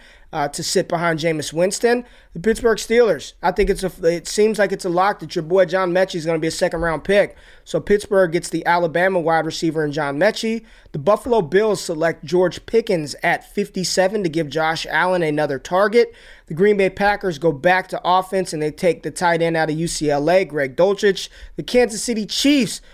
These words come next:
go back to the offensive side of the ball, and they select Alec Antoine Pierce, the wide receiver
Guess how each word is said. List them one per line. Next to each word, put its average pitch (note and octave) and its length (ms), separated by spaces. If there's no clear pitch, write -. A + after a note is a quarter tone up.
go F#3 140
back F#3+ 240
to F#3+ 80
the F3+ 100
offensive F3+ 460
side F3+ 180
of E3+ 80
the D#3+ 60
ball, E3+ 420
and F#3+ 260
they F3 80
select D#3+ 560
Alec G#3 380
Antoine F#3 640
Pierce, F3 640
the E3 100
wide E3+ 320
receiver D#3+ 580